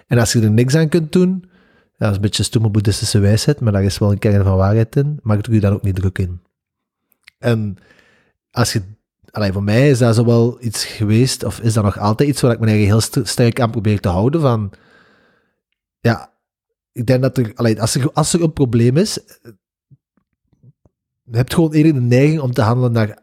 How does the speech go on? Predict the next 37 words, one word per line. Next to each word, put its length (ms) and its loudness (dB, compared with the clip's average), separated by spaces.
actie 400 0
als 200 0
naar, 400 0
eh, 340 0
nadenken 680 2
of 340 -2
er, 140 -10
ja, 200 0
gewoon 360 0
er 140 -2
bij, 220 0
bij 100 0
de 80 0
pakken 300 -2
te 60 0
blijven 300 2
zitten 220 0
of 100 0
zo. 240 -2
Ik 160 -4
denk, 340 0
naar 180 0
mijn 140 4
ervaring 380 2
zijn 120 2
er 60 4
gewoon 160 4
heel 120 4
veel 140 0
mensen 320 -2
die 120 0
dat 180 -4
misschien 360 -4
te 140 0
veel 500 2
de 120 -8
zaken 480 0